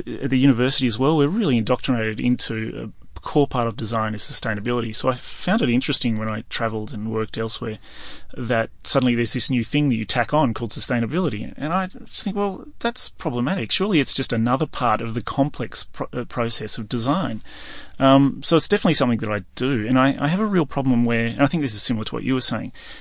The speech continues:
people build these McMansions and they just cover them in solar panels and water tanks,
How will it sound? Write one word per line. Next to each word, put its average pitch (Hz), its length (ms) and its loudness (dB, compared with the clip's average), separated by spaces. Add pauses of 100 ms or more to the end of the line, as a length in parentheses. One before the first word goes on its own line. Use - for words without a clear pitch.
people 143 240 0
build 123 300 -2
these 107 200 -6
McMansions 113 960 -2
and 117 120 -6
they 120 80 -4
just 123 200 -4
cover 147 300 -4
them 123 120 2
in 110 60 2
solar 123 300 2
panels 117 380 -2
and 110 100 0
water 139 180 2
tanks, - 440 -2